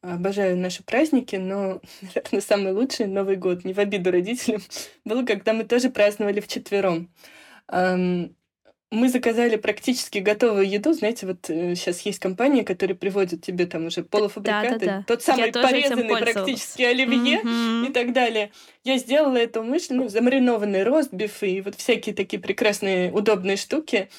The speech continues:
Speaker 1: Я сделала это умышленно для того, чтобы этот день освободить для вот каких-то идей и тоже вот подведения итогов. Ам, тем самым ужин праздничный был очень быстро приготовлен, но я успела потратить время на то, чтобы создать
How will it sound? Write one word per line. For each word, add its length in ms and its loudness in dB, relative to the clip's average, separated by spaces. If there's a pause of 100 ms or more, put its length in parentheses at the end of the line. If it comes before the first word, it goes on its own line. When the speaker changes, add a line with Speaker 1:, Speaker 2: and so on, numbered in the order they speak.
(160)
Speaker 1:
Я 120 0
сделала 320 4
это 240 0
умышленно 540 2
для 160 -6
того, 260 2
чтобы 360 0
этот 400 0
день 240 2
освободить 600 -2
для 340 2
вот 200 -10
каких-то 480 -4
идей 460 2
и 20 -8
тоже 320 -2
вот 180 -8
подведения 580 2
итогов. 400 0 (600)
Ам, 640 -2
тем 160 0
самым 580 2 (460)
ужин 580 2
праздничный 540 -2
был 300 0
очень 340 -4
быстро 280 -4
приготовлен, 760 0
но 180 2
я 200 2
успела 340 -2
потратить 560 -6
время 280 2
на 140 -2
то, 200 -2
чтобы 240 -6
создать 480 0